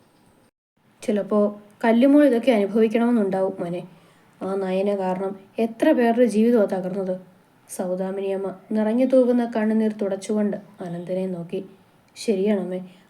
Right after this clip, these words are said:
അവൾ കാരണം എല്ലാവരുടെയും ജീവിതം നശിച്ചു. ഇല്ല,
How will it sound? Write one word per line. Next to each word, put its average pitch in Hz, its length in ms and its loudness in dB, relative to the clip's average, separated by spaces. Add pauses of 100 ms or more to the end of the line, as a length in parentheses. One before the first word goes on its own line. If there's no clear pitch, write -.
അവൾ 262 200 4
കാരണം 269 360 4
എല്ലാവരുടെയും 240 560 2
ജീവിതം 208 320 2
നശിച്ചു. 185 380 -4 (760)
ഇല്ല, 190 160 -6